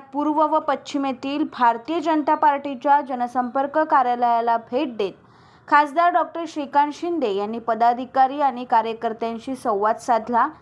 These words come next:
या दरम्यान भारतीय जनता पार्टीचे पदाधिकारी व कार्यकर्ते मोठ्या प्रमाणात उपस्थित होते.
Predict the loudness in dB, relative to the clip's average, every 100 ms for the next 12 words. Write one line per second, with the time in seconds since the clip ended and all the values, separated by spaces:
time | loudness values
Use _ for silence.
0 | _ -20 -2 2 4 2 0 0 0 -2
1 | 0 0 0 -2 -2 0 0 2 4 2
2 | 2 -6 -6 -4 0 2 2 0 -2 2
3 | 2 0 -2 0 2 2 0 0 -4 -4
4 | -10 -12 -20 -20 -6 0 0 4 2 4
5 | 0 0 -2 -4 -4 -4 -4 -6 -6 -6
6 | -6